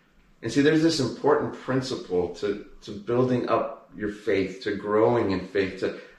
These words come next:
actually developing your ability to trust. And,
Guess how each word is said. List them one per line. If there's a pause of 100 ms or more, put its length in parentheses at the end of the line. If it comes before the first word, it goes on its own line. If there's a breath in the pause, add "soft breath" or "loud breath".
actually
developing
your
ability
to
trust.
And,